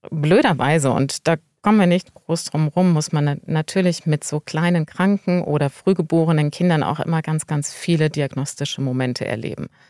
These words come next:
Schmerzmomente, die man auch durch viele Blutentnahmen zum Beispiel hat. Mittlerweile wissen wir, dass hier auch gerade Muttermilch total super helfen kann, Stress zu reduzieren, Schmerz zu reduzieren. Und was ist das schon wieder für eine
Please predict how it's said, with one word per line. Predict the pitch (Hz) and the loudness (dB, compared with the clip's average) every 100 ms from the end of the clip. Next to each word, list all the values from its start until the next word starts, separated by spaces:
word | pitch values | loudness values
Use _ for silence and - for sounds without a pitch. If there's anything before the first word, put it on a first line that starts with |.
| _ _ _ _ - - 160 | _ _ _ _ -16 -4 -2
Schmerzmomente, | 156 - - - _ 143 131 131 87 - | -2 -4 -12 -16 _ -2 0 0 -2 -4
die | - | -4
man | 131 127 135 | -2 -2 -2
auch | 131 139 | -2 -4
durch | - 156 147 | -4 -4 -4
viele | - 156 | -4 -4
Blutentnahmen | 147 156 147 135 135 131 131 | -4 -4 -2 -2 -2 -2 -4
zum | - 127 | -6 -6
Beispiel | 123 113 - 113 | -6 -8 -8 -12
hat. | 123 - - - - | -12 -12 -14 -16 -10
Mittlerweile | 160 - 147 151 156 | -8 -4 0 0 0
wissen | 170 165 | -4 -2
wir, | 135 | -2
dass | 139 - | -4 -6
hier | - 170 | -4 -2
auch | 131 - | -2 -8
gerade | - 135 | -8 -6
Muttermilch | 139 147 143 123 131 - _ - | -6 -6 -6 -6 -8 -12 _ -14
total | - 143 - 143 139 | -12 -10 -8 -6 -6
super | 143 139 | -6 -6
helfen | 123 - - 127 | -6 -8 -8 -10
kann, | - 117 147 _ _ | -8 -8 -10 _ _
Stress | - 160 190 | -4 -2 0
zu | - | 0
reduzieren, | 160 151 147 - 160 | 0 0 -4 -2 -2
Schmerz | 151 151 165 - | 0 0 0 -4
zu | - | -6
reduzieren. | 131 131 120 - 131 127 | -4 -4 -6 -6 -4 -2
Und | - 151 | -2 0
was | 160 175 | 0 -2
ist | - - | -6 -8
das | - 180 | -6 -4
schon | 180 | -2
wieder | 147 156 | 0 0
für | - - | -2 -4
eine | 151 | -2